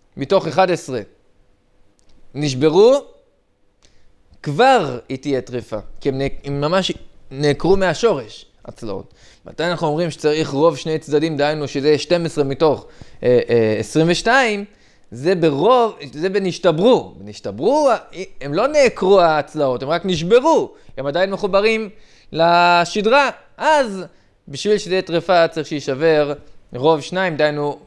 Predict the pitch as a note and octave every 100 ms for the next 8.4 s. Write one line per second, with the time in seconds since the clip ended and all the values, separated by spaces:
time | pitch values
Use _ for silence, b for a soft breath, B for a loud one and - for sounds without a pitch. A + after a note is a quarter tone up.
0 | - - - B2 C#3+ F3 C#3 - F3 A3
1 | G3+ D3 D3 D3 C3+ C#3 C#3 C3 - _
2 | _ _ - D3 C#3 C#3 D3+ - b b
3 | - A#2+ C#3 C#3+ C#3 D3+ D3+ C#3 C#3+ C#3
4 | D3 - - C#3 D3 D3 D3 D3 C3 C3
5 | D#3 C#3+ - E3+ D#3+ G3+ A#3 A3 - b
6 | b - B2+ C3+ F#3 D#3 D3+ D#3+ D#3+ -
7 | _ _ - C3 C3 - D3+ C3+ B2+ A#2
8 | - G2+ F2+